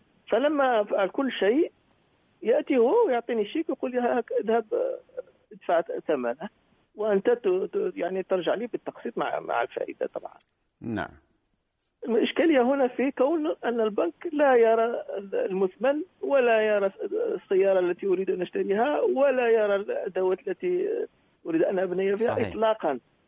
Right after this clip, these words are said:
Speaker 2: صحيح.
Speaker 1: لا يراها إطلاقا.
Speaker 2: صحيح.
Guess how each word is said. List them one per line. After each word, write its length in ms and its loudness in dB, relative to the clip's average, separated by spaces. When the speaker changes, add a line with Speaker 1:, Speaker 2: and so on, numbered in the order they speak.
Speaker 2:
صحيح. 340 -8
Speaker 1:
لا 120 2
يراها 340 2
إطلاقا. 380 -2
Speaker 2:
صحيح. 380 -12